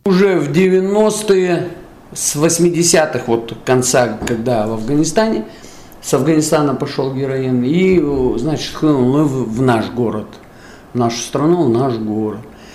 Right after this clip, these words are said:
А, значит, большое количество точилось в то же время с Таиланда. Называли это кокаин, но это был героин тоже, его нюхали, жрали там. Сюда хлынуло столько наркотиков, мама, не горюй. Причем их тащили,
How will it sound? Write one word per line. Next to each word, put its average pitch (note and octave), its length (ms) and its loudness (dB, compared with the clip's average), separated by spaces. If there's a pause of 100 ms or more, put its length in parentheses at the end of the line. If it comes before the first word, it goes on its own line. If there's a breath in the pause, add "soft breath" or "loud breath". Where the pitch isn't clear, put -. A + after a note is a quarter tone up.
(240 loud breath)
А, A#2+ 280 4
значит, C#3+ 560 0
большое D3+ 520 2
количество C#3 580 -2
точилось C3+ 560 0
в - 60 -10
то C3+ 160 0
же B2+ 140 0
время B2+ 460 2
с B2 560 0
Таиланда. A#2 760 2 (440 loud breath)
Называли B2 640 2
это A2 220 0
кокаин, F#3 480 0
но D3 100 4
это B2 160 0
был A#2 240 2
героин B2+ 480 2
тоже, A2 240 -4
его A2 180 0
нюхали, D3+ 420 0
жрали C#3 540 0
там. A#2 320 -4
Сюда D#3 500 2
хлынуло D3+ 500 2
столько E3 420 0
наркотиков, C3+ 800 -2
мама, C#3 340 2
не B2 180 2
горюй. A#2 340 0
Причем C#3+ 440 -2
их - 140 -6
тащили, D3+ 600 -2